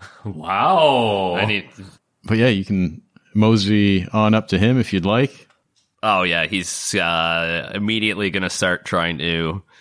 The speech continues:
Speaker 2: he's gonna get some schmooze and beers. Um, he's gonna ask how his,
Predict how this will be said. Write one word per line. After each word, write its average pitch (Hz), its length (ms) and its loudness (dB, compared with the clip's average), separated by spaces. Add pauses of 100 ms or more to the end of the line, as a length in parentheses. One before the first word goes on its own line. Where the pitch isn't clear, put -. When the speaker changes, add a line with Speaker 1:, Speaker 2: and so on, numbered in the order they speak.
(400)
Speaker 2:
he's 107 260 -4
gonna 110 180 -2
get 101 140 -6
some 120 120 -4
schmooze 120 500 0
and 107 120 -4
beers. 104 680 0 (440)
Um, 80 760 -2 (360)
he's - 160 -4
gonna 95 120 -4
ask 85 280 -4
how 101 200 -4
his, - 220 -8